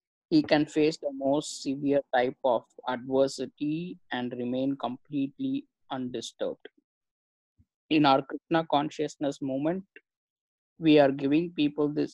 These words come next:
ability. Freud tries to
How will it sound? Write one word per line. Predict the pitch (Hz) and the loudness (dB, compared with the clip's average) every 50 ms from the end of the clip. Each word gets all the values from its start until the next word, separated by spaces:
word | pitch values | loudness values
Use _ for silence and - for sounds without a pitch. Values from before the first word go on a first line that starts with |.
| - | -4
ability. | 139 131 131 131 127 131 131 - - 135 147 - _ _ _ _ _ _ _ _ _ _ _ _ _ - - _ _ _ _ _ _ _ | -4 -4 -2 -2 -2 -2 -4 -4 -6 -8 -10 -10 _ _ _ _ _ _ _ _ _ _ _ _ _ -20 -20 _ _ _ _ _ _ _
Freud | - - 170 147 151 160 180 - _ | -4 2 4 6 6 6 4 2 _
tries | - 156 151 156 160 - - _ _ _ _ - | 2 4 4 2 0 -4 -8 _ _ _ _ -4
to | - 160 | -4 -4